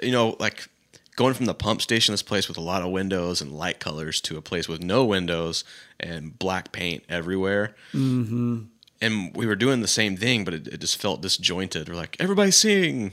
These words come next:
Speaker 1: but it feels like a rock show, and
Speaker 2: Right, right.
Speaker 1: no matter how low we turn down the volume, it's still super loud, so nobody really wanted to sing loudly, you know? So it was, yeah, it was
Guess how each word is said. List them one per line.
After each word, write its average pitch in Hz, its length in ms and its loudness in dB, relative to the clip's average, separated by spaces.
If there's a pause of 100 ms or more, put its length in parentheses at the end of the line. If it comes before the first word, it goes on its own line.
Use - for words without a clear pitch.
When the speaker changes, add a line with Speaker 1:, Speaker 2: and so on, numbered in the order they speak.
(120)
Speaker 1:
but 98 240 2
it 92 80 -4
feels 95 180 -2
like 92 120 -2
a 82 40 -4
rock 90 300 0
show, 80 460 -2
and 78 460 -8
Speaker 2:
Right, 123 440 -2
right. 143 340 -4
Speaker 1:
no 104 80 -2
matter 95 200 2
how 90 400 2
low 98 200 4
we 95 80 4
turn 95 200 -2
down 92 100 0
the 87 80 -4
volume, 87 320 0
it's 78 100 0
still 90 200 0
super - 300 -2
loud, 82 360 -4
so - 80 -6
nobody 82 240 -4
really 85 200 -4
wanted 82 180 -6
to 78 60 -4
sing 90 280 -2
loudly, 80 480 -4
you 101 80 0
know? 95 160 0 (160)
So 107 180 4
it 90 40 6
was, - 240 4 (600)
yeah, 76 320 -2
it 82 80 -4
was 90 380 2